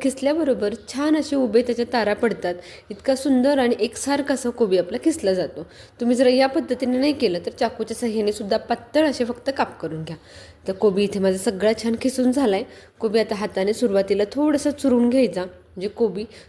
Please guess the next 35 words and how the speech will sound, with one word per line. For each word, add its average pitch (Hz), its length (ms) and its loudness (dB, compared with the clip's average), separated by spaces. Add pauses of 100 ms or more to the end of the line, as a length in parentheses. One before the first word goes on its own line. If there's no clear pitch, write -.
(100)
थोडंसं 262 360 2
श्रिंक 277 280 2
होईल, 226 280 2 (100)
थोडंसं 220 380 2
तो 233 60 2
मऊसूत 220 360 0 (120)
पडायला 190 280 0
सुरुवात 214 420 0
होईल. 147 140 -6 (380)
आता 175 140 -4
यामध्ये 185 420 0
घालायचं 175 440 -2
आहे 240 80 0
बेसन 269 340 2
पीठ. 165 240 -8 (400)
एक 233 240 -4
कप 254 100 4
बेसन 220 360 0
पिठासाठी 196 580 -6 (280)
पाव 220 180 -2 (140)
कप 233 160 -4 (160)
तांदळाचं 185 420 2
पीठ 175 220 -4
घातलं 170 340 -6
आहे. 165 60 -14 (380)
तांदळाचं 196 380 2
पीठ 226 200 -4
नसेल 240 360 -2
तर 254 60 0
कॉर्नफ्लॉवरही 190 680 0
घालू 277 240 2
शकता. 175 360 -8 (420)
त्यानंतर 240 460 2
एक 180 280 -6
चमचा 175 340 -4